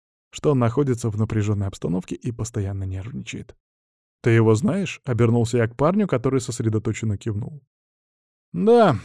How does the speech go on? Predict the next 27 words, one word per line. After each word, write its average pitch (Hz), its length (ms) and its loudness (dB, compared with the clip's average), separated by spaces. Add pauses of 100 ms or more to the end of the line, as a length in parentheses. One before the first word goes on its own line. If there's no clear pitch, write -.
это 165 280 0
поверенный 160 560 4
моего 135 340 4
отца, 127 480 2
буквально 135 580 2
правая 123 440 0
рука", — - 400 -6 (240)
покачал 110 420 -2
он 104 160 -2
головой. 101 440 -6 (260)
"Он 101 200 -2
маг?" — 101 320 -6 (160)
решил 110 320 -4
уточнить - 520 -10
я. - 160 -14 (920)
"Не 233 360 2
уверен, 240 720 4
но 233 100 2
если 233 420 2
и 208 40 6
так, 220 240 0
то 165 100 0
очень 143 240 -2
слабый, 107 360 0
максимум 147 500 -2
второй 143 380 0
уровень", — 104 500 -2